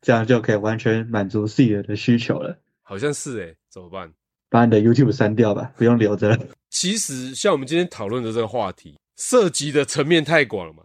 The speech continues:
Speaker 2: 就像我们刚刚可能聊到虚拟偶像、直播主，再到 VTuber，东西太多。那我们其实今天最主要的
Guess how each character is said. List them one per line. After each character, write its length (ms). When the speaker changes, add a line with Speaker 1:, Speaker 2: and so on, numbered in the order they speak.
Speaker 2:
就 80
像 240
我 80
们 140
刚 140
刚 280
可 100
能 160
聊 180
到 520
虚 220
拟 140
偶 140
像、 340
直 120
播 220
主， 340
再 160
到 180
VTuber， 540
东 160
西 140
太 160
多。 300
那 80
我 60
们 180
其 160
实 100
今 240
天 180
最 160
主 200
要 180
的 240